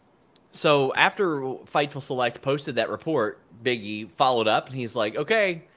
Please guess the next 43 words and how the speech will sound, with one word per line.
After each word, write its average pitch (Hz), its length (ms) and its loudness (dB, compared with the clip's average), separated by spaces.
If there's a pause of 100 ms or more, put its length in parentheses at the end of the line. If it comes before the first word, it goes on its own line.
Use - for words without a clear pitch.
(300)
now 131 100 -4
that 139 80 2
everybody 143 320 -2
knows 147 180 0
I'm 143 100 -2
gonna 139 100 0
be 147 160 -2
at 127 80 -2
Raw, 180 200 6
I'm 127 100 6
gonna 131 140 0
make 135 160 0
it 127 120 -10
clear 165 460 0 (100)
I 131 160 -2
am 147 280 0
cashing 151 440 0
in 151 140 -2
Money 151 220 0
in 147 100 -2
the 139 60 -4
Bank 175 260 -2
tonight." 117 480 -2 (960)
And 156 240 2
still, 277 520 0 (960)
it's 175 180 -4
one 180 180 -2
of 226 80 -2
those 202 180 2
things, 247 260 -2
Denise, 190 380 -2
where 165 480 0 (300)
W 185 260 4
W 240 200 -2
E 208 40 -2
knows 165 580 2
that 147 140 2
we 156 240 -4
know 170 300 4
about 151 340 4
them. 135 400 -2 (400)
They 156 260 4
know 196 640 4